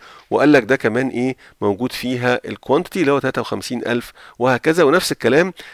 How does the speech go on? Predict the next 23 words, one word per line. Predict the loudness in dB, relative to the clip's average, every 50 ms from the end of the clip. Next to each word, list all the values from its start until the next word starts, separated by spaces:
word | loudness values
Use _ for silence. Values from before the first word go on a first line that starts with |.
| -20 _ -4
ده | 2 4 6 6
بيتاثر | 6 4 2 0 0 -2 0 0 0 0 0
بكل | 0 -4 -4 -2 -2 -2 0 -2
الفلاتر، | -2 -4 -4 -4 -2 0 0 2 2 0 0 -2 -4 -12 -4 0
وهو | 4 6 6 8
نفسه | 8 6 4 4 0 -2 0 -2 -2 -2
الخريطه | -4 -6 -4 -2 -2 -2 0 0 0
ممكن | -2 -2 -2 -4 -4
تعمل | -4 -2 -2 -2 -2 -4
فلتريشن | -4 -8 -10 -6 -4 -4 -4 -2 -2 -4 -4 -6 -6 -12 -20 -16 _ -4
لبقيه | -2 0 0 -2 -2 -2
الريبورت. | -4 -6 -6 -4 0 2 2 2 2 0
فلو | 0 2 2 4
دوست | 2 0 0 0
مثلًا | -2 -2 0 0 2 2
على | 4 4 2
الجيزه | 0 -2 -6 -10 -10 -4 2 4 4 4 2 0 -10 -20 -20 _ -6
هتلاقي | -6 -4 -2 0 2 2 2 0 0
نفس | 0 0 -2 -2 -6
الكلام، | -6 -4 0 0 2 0 0
حصل | -2 -6 -4 -4 -4
فلتر | -4 -4 -4 -4 -4 -4 -2
هنا | 0 0 0 0 -2